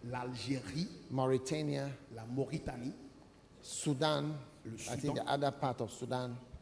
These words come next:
Speaker 1: L'autre partie de Sudan.
Speaker 2: Somalia.
Speaker 1: La Somalie.
Speaker 2: Yemen.
Speaker 1: Le Yémen.
Speaker 2: Saudi Arabia.
Speaker 1: Arabie Saoudite.
Speaker 2: Oman.
Speaker 1: Oman.
Speaker 2: Afghanistan.
Speaker 1: L'Afghanistan.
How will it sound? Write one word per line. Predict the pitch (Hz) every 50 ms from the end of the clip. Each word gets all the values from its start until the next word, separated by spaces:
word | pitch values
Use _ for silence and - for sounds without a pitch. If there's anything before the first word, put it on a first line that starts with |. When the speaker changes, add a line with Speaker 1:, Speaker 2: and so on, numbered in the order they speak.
| - - -
Speaker 1:
L'autre | 147 143 -
partie | 139 135 - - 156
de | 135 123
Sudan. | - - - 123 123 143 190 - - - - - - - - - - - - -
Speaker 2:
Somalia. | - - - - 147 143 147 147 143 143 143 147 143 139 139 139 135 - - - 117
Speaker 1:
La | 117 -
Somalie. | - - - 156 135 135 135 127 123 135 - - 131
Speaker 2:
Yemen. | 127 151 147 139 143 147 143 143 147 147 147 147 - - - - - - 113
Speaker 1:
Le | 120
Yémen. | 120 127 135 135 135 147 170
Speaker 2:
Saudi | 196 - - 156 151 147 139 156
Arabia. | 139 131 127 139 139 135 127 139 139 143 147 151 139 127 120 - 127
Speaker 1:
Arabie | 127 131 127 135 165
Saoudite. | 160 143 127 123 123 - - 160 - - -
Speaker 2:
Oman. | 151 139 143 147 156 160 156 151 151 151 156 151 143 - - - -
Speaker 1:
Oman. | 151 131 127 120 123 147 - - - - - - - - - - - - - - - - - 339 349 339 - - - - - - - - - - - - - - - - - - - - - - - - - - -
Speaker 2:
Afghanistan. | - 127 120 - - 151 147 147 147 143 - - - 160 151 151 147 143 127 123
Speaker 1:
L'Afghanistan. | 139 139 131 113 - - - 135 131 143 143 - - - 170 180